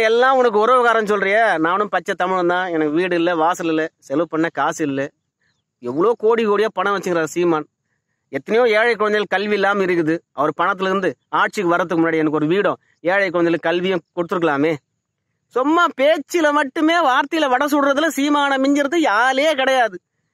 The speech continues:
அதுல ஒரு படி மேல போய் அவங்க பெத்த தாயும் பெத்த அப்பனையும் கேவலப்படுத்திருக்காரு. போற வரவனெல்லாம் மத்தவனெல்லாம் அப்பான்னு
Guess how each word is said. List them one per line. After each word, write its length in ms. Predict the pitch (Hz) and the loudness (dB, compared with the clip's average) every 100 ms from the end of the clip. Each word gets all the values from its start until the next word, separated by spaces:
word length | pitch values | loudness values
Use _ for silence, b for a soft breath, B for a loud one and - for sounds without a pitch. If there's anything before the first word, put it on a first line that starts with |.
| _ - | _ -4
அதுல 200 | 202 214 | 0 2
ஒரு 80 | 226 | 2
படி 180 | 226 277 226 220 | 2 -2 -2 -2
மேல 160 | 247 302 262 240 | 0 2 0 0
போய் 140 | 294 247 | 0 0
அவங்க 180 | 202 196 214 | 0 -2 -2
பெத்த 340 | 226 - 247 233 | -4 -4 -4 0
தாயும் 300 | 226 262 226 | 0 -2 -4
பெத்த 180 | 226 254 | -4 0
அப்பனையும் 380 | 214 202 247 - - | -2 0 -4 -2 0
கேவலப்படுத்திருக்காரு. 720 | 254 262 220 196 190 180 170 - _ _ _ 185 | 2 2 0 -4 -4 -2 -4 -6 _ _ _ 0
போற 140 | 208 202 | 2 2
வரவனெல்லாம் 520 | 180 180 175 190 175 | 2 2 0 0 0
மத்தவனெல்லாம் 460 | 165 180 175 180 156 | -2 -2 0 0 -2
அப்பான்னு 360 | - 180 175 | -2 -2 -2